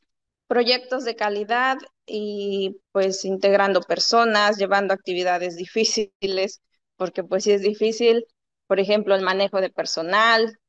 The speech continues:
el trabajo en equipo, la toma de decisiones, planear el trabajo día a día.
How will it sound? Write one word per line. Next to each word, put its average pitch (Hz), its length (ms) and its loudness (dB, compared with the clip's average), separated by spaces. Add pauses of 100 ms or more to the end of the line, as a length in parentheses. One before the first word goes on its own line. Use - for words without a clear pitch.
(260)
el 202 240 -2
trabajo 208 460 0
en 196 140 -6
equipo, 208 760 0 (420)
la 202 240 2
toma 226 260 4
de 208 140 2
decisiones, 226 920 -2
planear 208 500 0
el 185 120 -8
trabajo 202 840 -2 (340)
día 196 380 -4
a 185 60 -6
día. 214 520 -4